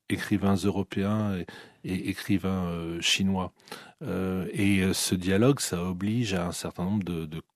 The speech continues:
concessions qui ne sont pas nécessairement des, des compromissions. Euh,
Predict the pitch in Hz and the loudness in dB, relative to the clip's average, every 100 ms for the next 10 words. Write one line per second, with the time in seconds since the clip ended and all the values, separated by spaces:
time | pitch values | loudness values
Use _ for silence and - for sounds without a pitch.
0 | _ - - - 98 - 120 131 - 90 | _ -6 -6 -2 -2 0 2 0 -2 -6
1 | - 82 90 90 92 - 92 - 90 95 | -4 -4 0 0 0 -2 -8 -6 -4 -2
2 | 107 101 80 78 76 - - - - - | -2 -2 -4 -6 -10 -14 -16 -18 -18 -14
3 | - 92 - 92 - 92 104 - - 139 | -10 -8 -4 -4 0 0 2 2 0 0
4 | _ - - - _ 123 87 87 | _ -20 -20 -20 _ -10 -6 -4